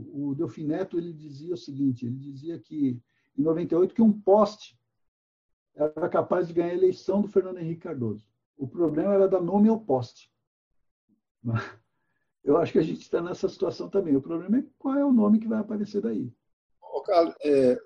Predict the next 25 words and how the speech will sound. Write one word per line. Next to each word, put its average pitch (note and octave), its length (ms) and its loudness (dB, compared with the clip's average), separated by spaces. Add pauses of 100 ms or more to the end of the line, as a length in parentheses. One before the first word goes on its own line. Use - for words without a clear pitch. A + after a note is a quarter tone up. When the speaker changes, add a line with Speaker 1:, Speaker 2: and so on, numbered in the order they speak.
(540)
Speaker 2:
fazer D3+ 280 2
uma C#3 140 2
última A#2 380 2
pergunta, B2 600 2
depois A2+ 300 0
passar - 280 -4
pra A2 180 -6
Beatriz, A2 600 -2 (120)
porque - 200 -18
acho - 120 -20
que - 80 -16
a G2 40 -10
gente G2+ 180 -10
tá G2+ 160 -2
encerrando. G#2 600 -2
Aproveitar C#3 440 6
pra, C#3+ 400 4 (520)
pra B2 100 -6
me C3 100 -4
desculpar A#2 640 0
da, G#2 220 -2 (100)
da A2 80 -4
maneira, A#2 480 0 (520)
é, G#2+ 420 -4 (400)
pouca, B2 400 0